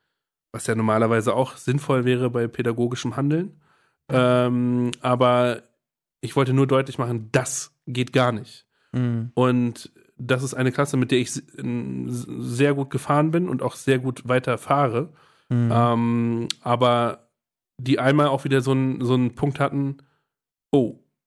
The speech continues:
Speaker 1: das war wohl nichts. Das dürfen wir anscheinend nicht. Herr Yunus kann auch anders.“ Und, ähm,
Speaker 2: Mhm.
Speaker 1: ja.
Speaker 2: Ich will noch mal darauf zu sprechen kommen, dass man unterschiedlich, glaub ich, mit den SchülerInnen umgehen muss.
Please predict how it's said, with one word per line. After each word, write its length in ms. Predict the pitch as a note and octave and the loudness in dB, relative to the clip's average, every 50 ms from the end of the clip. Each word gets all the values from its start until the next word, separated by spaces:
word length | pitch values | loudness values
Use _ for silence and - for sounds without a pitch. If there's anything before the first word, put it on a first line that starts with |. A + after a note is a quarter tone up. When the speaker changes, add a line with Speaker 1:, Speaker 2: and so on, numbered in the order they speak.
| _ _ _ _ _ _ _ - | _ _ _ _ _ _ _ 0
Speaker 1:
das 440 | B2 A#2 A#2+ A#2+ - - - - | 0 0 0 -2 -6 -8 -6 0
war 240 | C#3+ C#3+ D3 D3 C#3+ | 2 2 4 4 4
wohl 160 | D3 D#3 D#3 | 2 2 2
nichts. 380 | D#3 D3 A#2+ - - - - - | 2 2 0 0 -4 -12 -12 -2
Das 220 | - B2 A#2 - | -2 -2 -2 0
dürfen 220 | - D3 C#3 D3 D3 | -2 -2 0 2 0
wir 80 | C#3 | 0
anscheinend 300 | C#3+ C#3+ - D3+ D3 - | 0 0 0 -2 -2 2
nicht. 360 | D3 D#3+ F#3 - - - - - | 2 2 2 0 -2 -6 -8 -8
Herr 840 | C#3 C3+ B2 B2+ B2 B2 A#2+ A#2 A#2 A#2 A#2 A#2 A#2 A2+ A2 A#2 A#2 A#2+ | -6 -4 0 0 2 2 2 0 0 -2 -4 -6 -8 -8 -10 -8 -8 -6
Yunus 400 | B2 B2+ C3+ C#3+ D3+ C#3 C#3+ - | -2 0 2 2 2 0 0 -2
kann 180 | - C#3 C3 | -2 -2 0
auch 120 | A#2+ G#2+ - | 0 -2 -2
anders.“ 440 | A#2 B2 C#3+ E3+ F#3+ F#3 - - | -2 -2 0 0 -2 -4 -6 -8
Und, 420 | - D#3 D3+ D3 D3 D3 D3 D3 - - | -4 -2 0 0 0 -2 -4 -6 -8 -4
ähm, 640 | D3+ C#3 C#3 C#3 C#3 C3+ C3+ C#3 C3+ C3+ C3 C3+ - _ _ _ _ _ _ _ _ _ _ _ _ _ _ _ _ _ | -2 0 0 0 0 0 0 0 -2 -4 -6 -8 -16 _ _ _ _ _ _ _ _ _ _ _ _ _ _ _ _ _
Speaker 2:
Mhm. 120 | - B2 A#2+ | -2 2 4
Speaker 1:
ja. 260 | A#2+ G#2+ G#2+ B2 B2 - _ _ _ _ _ _ _ _ _ _ - - - - - _ _ _ _ _ _ _ _ _ _ _ _ _ | 4 2 2 0 -6 -12 _ _ _ _ _ _ _ _ _ _ -20 -20 -20 -20 -20 _ _ _ _ _ _ _ _ _ _ _ _ _
Speaker 2:
Ich 160 | - D3 - D#3+ | -4 -2 2 2
will 80 | F3+ | 4
noch 100 | F#3+ F#3+ | 4 4
mal 120 | F3 F3 D#3+ | 2 2 2
darauf 200 | D#3+ D#3 D#3+ - | 2 2 0 -2
zu 140 | - - D3+ | -6 -12 -6
sprechen 320 | - - E3+ D3+ D#3+ D3+ | -2 -2 -2 -2 -2 -2
kommen, 220 | - E3 D3+ D3 C#3 | 0 0 0 2 0
dass 160 | C#3+ C#3+ - | -2 -2 0
man 260 | C#3 C#3 C#3 C3 C#3 | 0 0 0 -2 -4
unterschiedlich, 640 | - - E3 F3 E3+ D#3 - - D3 C3 - C3 - | -2 -2 -2 -2 -2 -4 -4 -4 -6 -4 -4 -6 -2
glaub 200 | - C3 B2+ A#2 | 0 0 0 0
ich, 120 | B2+ - | -2 -6
mit 120 | - B2+ - | -6 -6 -4
den 100 | B2 B2 | -4 -6
SchülerInnen 960 | - - D3 C3+ C3 B2 A#2+ - - - _ _ - C3 B2+ A#2+ A#2 - - | -2 -2 0 0 0 0 -2 -4 -8 -12 _ _ -2 0 0 2 0 -2 -6
umgehen 440 | - - C3+ C3+ B2+ A#2 A2+ A2+ A2+ | -4 -2 0 0 2 2 0 0 0
muss. 460 | A2+ A#2 A#2 A#2 - - - _ _ | 0 -2 -2 -2 -4 -10 -12 _ _